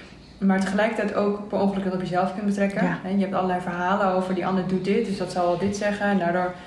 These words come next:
Speaker 1: zal die wel dit of dit van mij vinden."
Speaker 2: Ja.
Speaker 1: Eh, en tegelijkertijd, juist omdat je anders bent,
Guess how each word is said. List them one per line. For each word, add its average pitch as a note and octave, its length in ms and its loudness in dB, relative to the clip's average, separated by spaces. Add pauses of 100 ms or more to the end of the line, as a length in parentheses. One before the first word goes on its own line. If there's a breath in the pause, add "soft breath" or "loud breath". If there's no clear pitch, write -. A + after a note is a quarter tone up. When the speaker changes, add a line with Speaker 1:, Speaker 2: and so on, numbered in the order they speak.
(120)
Speaker 1:
zal - 160 -2
die F3+ 100 0
wel F3+ 120 2
dit F#3+ 160 2
of F3 60 0
dit F#3 180 0
van F#3 100 -2
mij E3+ 120 0
vinden." A#3+ 480 2 (120)
Speaker 2:
Ja. G3 300 2
Speaker 1:
Eh, F#3+ 320 2
en G3 60 2
tegelijkertijd, G3+ 580 2
juist G3+ 180 2
omdat G3+ 160 2
je G3 80 -4
anders B3+ 280 0
bent, F#3+ 300 -2